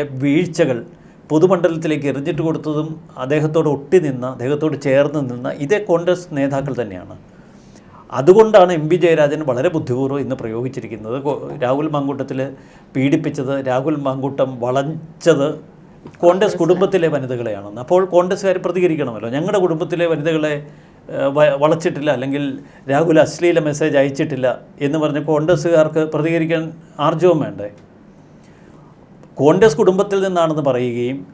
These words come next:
മറുവശത്ത് ക്രൈംബ്രാഞ്ച് അന്വേഷിക്കുകയും ചെയ്യുന്നു. ഇവിടെ കോൺഗ്രസ് നേതാക്കൾക്ക് ചില ഉത്തരവാദിത്തങ്ങളുണ്ട് കേരളത്തിൽ. ഇവിടെ പ്രതികരിക്കേണ്ടത് രാഹുൽ മാങ്കൂട്ടത്തിലല്ല. എം പി ജയരാജനെ പോലൊരു കമ്മ്യൂണിസ്റ്റ് നേതാവ് ഇപ്പോൾ, ഏഹ്, ചൂണ്ടുവിരൽ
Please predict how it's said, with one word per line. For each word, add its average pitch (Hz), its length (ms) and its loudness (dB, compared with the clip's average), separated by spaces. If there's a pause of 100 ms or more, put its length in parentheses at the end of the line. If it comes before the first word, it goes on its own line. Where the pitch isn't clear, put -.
(360)
മറുവശത്ത് 175 480 4
ക്രൈംബ്രാഞ്ച് 160 480 2
അന്വേഷിക്കുകയും 139 520 -4
ചെയ്യുന്നു. 104 260 -10 (380)
ഇവിടെ 175 240 2
കോൺഗ്രസ് 185 320 2 (100)
നേതാക്കൾക്ക് 180 520 2
ചില 165 120 2 (760)
ഉത്തരവാദിത്തങ്ങളുണ്ട് 156 800 2
കേരളത്തിൽ. 113 360 -8 (640)
ഇവിടെ 175 200 6
പ്രതികരിക്കേണ്ടത് 190 640 2
രാഹുൽ 160 300 4
മാങ്കൂട്ടത്തിലല്ല. 135 560 -6 (840)
എം 151 140 0
പി 226 160 0
ജയരാജനെ 180 520 6
പോലൊരു 156 360 -2
കമ്മ്യൂണിസ്റ്റ് 165 580 -4
നേതാവ് 135 400 0 (340)
ഇപ്പോൾ, 151 220 2 (640)
ഏഹ്, 123 220 2 (180)
ചൂണ്ടുവിരൽ 180 560 4